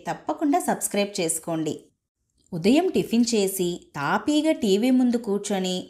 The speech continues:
తీరికగా దమయంతి రామారావు లోకాభి రామాయణం మాట్లాడుకుంటుండగా హడావిడిగా వచ్చింది శ్రీదేవి. "పిన్ని, సంతోష్కి మెడిసిన్లో సీటు వచ్చింది,"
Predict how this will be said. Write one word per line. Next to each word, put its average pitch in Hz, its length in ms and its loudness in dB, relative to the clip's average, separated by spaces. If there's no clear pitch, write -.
తీరికగా 202 720 0
దమయంతి 269 640 2
రామారావు 196 680 2
లోకాభి 196 640 0
రామాయణం 226 640 2
మాట్లాడుకుంటుండగా 185 1120 -2
హడావిడిగా 269 580 4
వచ్చింది 226 380 0
శ్రీదేవి. 180 640 -2
"పిన్ని, 240 460 4
సంతోష్కి 262 600 2
మెడిసిన్లో 277 560 2
సీటు 262 380 -2
వచ్చింది," 262 640 0